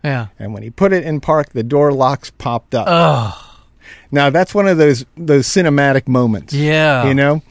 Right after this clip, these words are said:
Speaker 2: You can almost imagine the camera angles, and I think it's a Coen Brothers kind of
Speaker 1: Yeah,
Speaker 2: shot.
Speaker 1: yeah.
Speaker 2: You have a, a, a clear focus on, on the door lock,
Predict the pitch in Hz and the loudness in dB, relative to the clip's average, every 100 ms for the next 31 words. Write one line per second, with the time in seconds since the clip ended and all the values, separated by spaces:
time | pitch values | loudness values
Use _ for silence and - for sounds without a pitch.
0 | _ - 147 156 160 160 139 147 143 143 | _ -4 0 2 2 0 0 -2 0 0
1 | 131 139 127 120 160 139 135 123 123 123 | 0 -2 -4 -4 -4 -2 -2 -2 -4 -2
2 | 123 135 127 226 240 - 135 - 151 131 | -2 -2 -4 -2 -2 -2 -4 -4 -2 0
3 | 120 113 110 107 107 - 151 151 160 160 | 0 0 -2 -4 -6 -4 0 2 0 0
4 | 123 110 123 131 113 - - - 139 139 | 0 -2 -4 -6 -8 -14 -20 -6 -2 2
5 | 139 127 120 143 123 - - 127 - 165 | 2 2 0 -2 -6 -6 -8 -8 -4 0
6 | 156 131 160 143 147 123 135 127 120 131 | 0 2 0 2 0 0 -2 -2 -2 -4
7 | 120 113 131 127 117 110 107 - | -2 -2 0 0 -2 -4 -8 -16